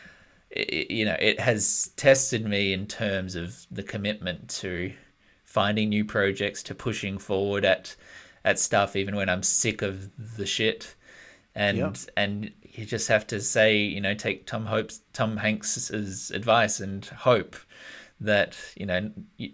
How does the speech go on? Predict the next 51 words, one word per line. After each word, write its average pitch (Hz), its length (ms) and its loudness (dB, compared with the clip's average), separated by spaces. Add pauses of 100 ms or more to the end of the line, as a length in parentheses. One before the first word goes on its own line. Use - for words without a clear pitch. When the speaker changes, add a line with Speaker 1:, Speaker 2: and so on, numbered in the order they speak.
Speaker 1:
you 117 100 -8
don't 117 160 -4
need 104 160 -6
to 110 60 -2
Speaker 2:
You 104 40 0
Speaker 1:
worry 135 200 10
Speaker 2:
will 131 80 12
Speaker 1:
about 110 180 10
Speaker 2:
be 131 40 12
Speaker 1:
it 120 60 12
and 120 80 8
it'll 120 140 10
Speaker 2:
America's 113 180 8
Speaker 1:
work 123 180 10
Speaker 2:
dad 139 380 6
Speaker 1:
out. - 60 -6
<laughs> 156 180 4
And 165 140 10
I 143 160 12
will 160 120 10 (100)
Speaker 2:
eventually, 104 40 0
Speaker 1:
be 147 200 8
Speaker 2:
yeah. 113 240 2 (340)
Speaker 1:
ultimately, 113 920 4 (400)
um, 104 720 0 (300)
you - 180 -2
know, 95 160 0
a 107 80 8
five-time 101 720 4
S 98 180 2
N 104 140 -2
L 107 120 4
guest 147 300 0
host. - 400 -8 (3000)
That's, 123 240 4
Speaker 2:
I 131 80 8
think 160 260 2
you 113 40 2
Speaker 1:
that's 123 120 8
Speaker 2:
will, 107 80 8
Speaker 1:
the 107 60 8
Speaker 2:
man. 107 60 4
Speaker 1:
context 101 320 4
Speaker 2:
I 104 40 6
Speaker 1:
he 95 60 6
was 156 120 8
Speaker 2:
think 175 100 4
you 170 100 8
Speaker 1:
interviewed. 175 260 8
Speaker 2:
will. 107 100 0 (100)
Speaker 1:
Yeah. 87 200 -2